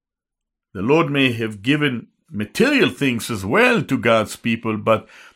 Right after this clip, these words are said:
the spiritual wealth is so important not to neglect, and that's why he's saying, "You are really rich." And then he's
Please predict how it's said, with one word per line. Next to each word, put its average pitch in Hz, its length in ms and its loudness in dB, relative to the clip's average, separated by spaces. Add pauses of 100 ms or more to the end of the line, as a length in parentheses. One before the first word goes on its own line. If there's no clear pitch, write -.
(120)
the 107 160 -2
spiritual 269 960 2
wealth 117 580 0 (760)
is 117 240 2
so 170 420 0
important 127 840 -2 (420)
not 135 380 2
to 156 100 -2
neglect, 120 760 -4 (460)
and 92 140 -6
that's 151 260 0
why 127 560 2
he's 117 640 -4
saying, 127 420 0
"You 123 280 0
are 117 100 2
really 110 300 -4
rich." - 580 -6 (680)
And 190 200 4
then 226 380 8 (200)
he's 175 480 0